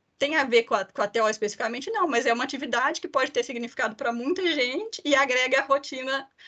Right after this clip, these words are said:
das pessoas na unidade prisional. Então, a gente acaba também se envolvendo com essas atividades ditas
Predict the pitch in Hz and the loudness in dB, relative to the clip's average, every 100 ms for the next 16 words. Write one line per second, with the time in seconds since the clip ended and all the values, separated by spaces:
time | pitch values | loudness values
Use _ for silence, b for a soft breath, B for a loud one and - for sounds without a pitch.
0 | B - 233 233 - 285 240 247 262 277 | B -2 2 2 0 -2 -2 -2 -4 -2
1 | 262 262 294 285 269 285 277 254 202 196 | -2 -4 -6 -6 0 0 0 -2 -4 -6
2 | 233 - 247 247 254 254 262 254 269 277 | -4 -2 -4 -2 -4 -2 -4 -4 -2 -4
3 | 254 247 262 240 254 240 240 262 277 277 | -4 -8 -8 -2 -2 0 0 -2 -2 -2
4 | 285 262 302 269 262 220 220 214 214 - | -2 -6 -6 -2 0 0 -2 -6 -6 -8
5 | 170 | -10